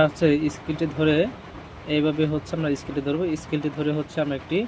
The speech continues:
এখানে একটি, আহ, দাগ নিয়ে নিব। দাগ নেওয়ার পর হচ্ছে আমরা আবার এ-, এখানে কিন্তু আমাদের দুটি, আহ, খণ্ড হচ্ছে,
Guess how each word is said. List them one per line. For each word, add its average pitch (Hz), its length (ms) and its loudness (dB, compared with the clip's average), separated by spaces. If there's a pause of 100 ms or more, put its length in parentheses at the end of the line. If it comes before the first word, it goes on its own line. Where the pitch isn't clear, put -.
(500)
এখানে 147 220 -2
একটি, 143 140 -2
আহ, 135 500 2 (500)
দাগ 139 160 4 (100)
নিয়ে 135 180 -2
নিব। 131 120 -2 (1700)
দাগ 139 220 4
নেওয়ার 156 200 2
পর 160 80 -2 (120)
হচ্ছে 156 240 -4
আমরা 151 280 2
আবার 151 260 6 (480)
এ-, 165 140 -2 (120)
এখানে 170 200 -4
কিন্তু 175 160 2
আমাদের 180 160 2 (100)
দুটি, 165 240 0 (120)
আহ, 143 380 -2
খণ্ড 151 160 -4
হচ্ছে, 147 160 -4